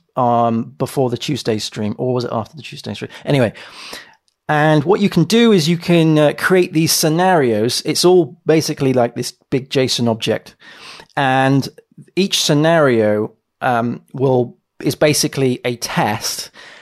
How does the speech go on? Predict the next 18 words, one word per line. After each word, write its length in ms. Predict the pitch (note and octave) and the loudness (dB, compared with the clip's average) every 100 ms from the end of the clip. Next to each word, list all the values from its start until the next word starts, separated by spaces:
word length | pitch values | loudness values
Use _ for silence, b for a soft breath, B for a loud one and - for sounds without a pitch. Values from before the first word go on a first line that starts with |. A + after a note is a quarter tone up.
| B B - | B B -4
and 400 | C#3+ D3 D3 E3 | 0 2 0 0
you 80 | D3 | -2
can 160 | C#3+ | -2
start, 560 | C3 - - D#3+ D#3+ - _ - | -2 -4 2 2 2 -2 _ -4
uh, 260 | C#3+ C3 B2 | 0 2 0
scenar-, 560 | - - D3+ C#3+ C#3 | -2 -2 0 2 0
a 80 | A#2+ | 0
scenario 760 | - - C#3 C#3+ C3 B2 A#2 - | -2 0 0 2 2 2 0 -2
at 160 | A#2+ | -6
various 460 | B2+ C3+ B2+ B2 - | 0 2 2 0 -4
different 360 | A#2+ - A2 | -8 -8 -12
times. 520 | - C3 A2+ G2+ G#2+ - B B B | -8 -4 -4 -4 -8 -12 B B B
So, 300 | - E3 D3+ | 0 2 2
for 240 | - D3+ | 0 -2
example, 580 | D3+ A#2+ F3+ F#3 D3 C3 | 0 2 2 2 0 -2
you 200 | A#2+ D3 | 0 0
could 140 | E3+ | 0
have 440 | C3 C3+ A#2 A2+ | -2 0 2 0